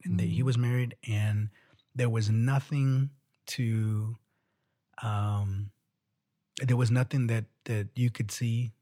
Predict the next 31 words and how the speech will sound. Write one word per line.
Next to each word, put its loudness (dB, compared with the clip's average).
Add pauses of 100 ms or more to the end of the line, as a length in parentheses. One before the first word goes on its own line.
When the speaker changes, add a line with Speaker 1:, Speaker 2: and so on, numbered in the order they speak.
(340)
Speaker 1:
that -6 (180)
anything 2
was 0
going 2
on. -4 (120)
Speaker 2:
Yeah. -4 (360)
Speaker 1:
Like, 0
they 2
were 0
pretty -2
good 0
about -2
it. -18 (360)
Almost, 2
now 4
that 0
I 4
think 0
about -2
it, -6 (260)
it 4
were 2
almost, 2
uh, -2
they 4
made 6
it 6
a 4
point 0
not 4
to 2